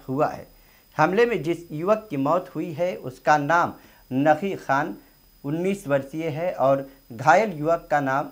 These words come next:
मुस्तकीम उन्नीस वर्षीय बताया जा रहा है, जबकि आरोपी युवक का नाम शब्बीर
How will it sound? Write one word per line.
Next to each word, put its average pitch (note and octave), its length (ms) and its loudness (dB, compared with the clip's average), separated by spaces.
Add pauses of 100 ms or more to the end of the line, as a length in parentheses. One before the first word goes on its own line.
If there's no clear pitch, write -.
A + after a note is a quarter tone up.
मुस्तकीम C3+ 640 -4 (220)
उन्नीस C3 360 -8
वर्षीय B2 420 -8 (320)
बताया B2+ 420 2
जा G2+ 200 -2
रहा A#2 200 -2
है, G#2 120 -10 (140)
जबकि F3 340 2
आरोपी F3+ 840 4
युवक F#3 380 2
का F3+ 100 4
नाम F3 260 0
शब्बीर E3+ 520 -4